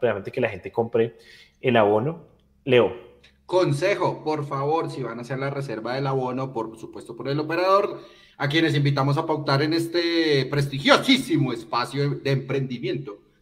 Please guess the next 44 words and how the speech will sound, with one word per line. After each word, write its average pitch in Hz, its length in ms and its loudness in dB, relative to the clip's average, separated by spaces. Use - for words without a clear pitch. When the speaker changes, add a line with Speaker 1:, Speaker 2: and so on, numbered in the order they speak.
Speaker 2:
eh, 110 600 -4
por 151 160 2
favor, 147 360 2
ingresen 165 640 2
a, 185 420 -2
a 127 60 -6
la 123 160 -8
página 135 460 -4
web 117 280 -2
oficial 120 420 -8
de 110 80 -8
Millonarios, 135 540 0
vayan 107 240 -8
a 113 40 -6
la 120 120 -6
parte - 240 -12
de 107 40 -6
boletería 135 600 0
y 214 160 -2
desde 175 340 6
ahí 135 160 6
se 143 160 0
loguean, 160 560 2
porque 113 200 -10
si 113 120 -12
lo 110 80 -8
hacen 110 180 -8
desde 139 200 2
la 135 140 2
página 117 260 -10
de 117 60 -12
tu 135 100 -8
boleta, 135 600 -2
se - 140 -20
vuelve - 280 -18
una 110 140 -20
recoche. - 420 -10
Entonces - 260 -14
entran 143 340 0
por 180 100 2
la 175 100 6
página 170 220 -2
de 170 60 -2
Millonarios, 196 580 -2